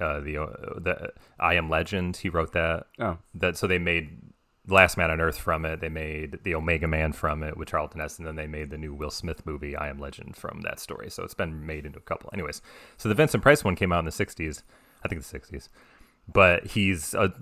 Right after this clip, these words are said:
Speaker 1: zombie hunter, basically. He's the last man on Earth, and there's just, they're actually vampires, but basically zombies.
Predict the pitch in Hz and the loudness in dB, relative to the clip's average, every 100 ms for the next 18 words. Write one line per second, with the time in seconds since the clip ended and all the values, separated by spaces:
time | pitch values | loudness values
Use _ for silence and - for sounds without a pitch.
0 | 104 98 123 98 71 76 82 71 76 - | -2 6 6 6 0 -2 -4 -4 -6 -8
1 | - - 71 73 82 85 82 - 82 80 | -10 -10 -10 -4 2 4 4 2 0 0
2 | 78 85 85 80 - 78 73 85 76 - | 0 2 2 0 -4 -10 -8 -8 -10 -8
3 | - 101 95 - 80 78 78 76 69 69 | 4 6 6 2 -4 -4 -4 -4 -6 -6
4 | 69 - 73 71 85 78 78 73 - 71 | -10 -10 -8 -8 -12 -8 -8 -8 -10 -12
5 | 67 71 67 69 | -10 -10 -10 -12